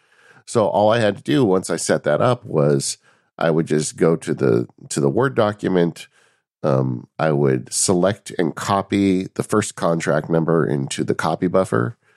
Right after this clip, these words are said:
And then I would go into the Word document, I'd, I'd type the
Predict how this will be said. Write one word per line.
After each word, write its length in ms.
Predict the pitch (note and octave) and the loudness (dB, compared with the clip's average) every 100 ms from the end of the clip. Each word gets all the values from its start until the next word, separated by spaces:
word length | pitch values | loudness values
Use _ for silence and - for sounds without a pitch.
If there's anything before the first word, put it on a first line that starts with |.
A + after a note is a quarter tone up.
| _ _ _ - | _ _ _ -2
And 100 | F#2 | 2
then 100 | F2 | 2
I 60 | |
would 200 | D#2 D#2 C#2 | 2 0 0
go 160 | D#2 | 0
into 160 | D#2 D#2+ | 0 -2
the 80 | D#2 | -2
Word 180 | B2+ | 0
document, 440 | G#2 G2 F#2+ F#2 A1+ | 2 0 0 -2 2
I'd, 280 | C#2 C2 - | 0 0 -2
I'd 220 | C#2 C2 | -4 -4
type 300 | - E2+ - | -2 -2 0
the 260 | D2 B1 | 0 2